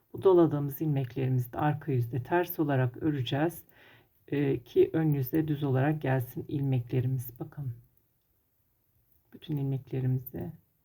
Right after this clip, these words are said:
gördüğümüz gibi örüyoruz arka yüzde. Bu örneği hanımlar hırkalarda, yeleklerde, özellikle bebek hırkalarında, bebek yeleklerinde, e, şapkalarda, patiklerde,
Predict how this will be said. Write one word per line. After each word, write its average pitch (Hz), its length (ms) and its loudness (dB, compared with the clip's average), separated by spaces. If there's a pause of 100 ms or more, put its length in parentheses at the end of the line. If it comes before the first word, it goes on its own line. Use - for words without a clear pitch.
(1080)
gördüğümüz 127 600 0
gibi - 180 -6
örüyoruz 135 540 -2 (100)
arka 135 360 -4
yüzde. 123 400 -2 (640)
Bu 240 60 2
örneği 185 320 4
hanımlar 170 440 4
hırkalarda, 165 640 2
yeleklerde, 160 720 4
özellikle 156 580 0
bebek 156 340 2
hırkalarında, 156 720 2
bebek 151 360 2
yeleklerinde, 151 920 4 (520)
e, 139 640 -2
şapkalarda, 151 1300 2 (100)
patiklerde, 147 1080 0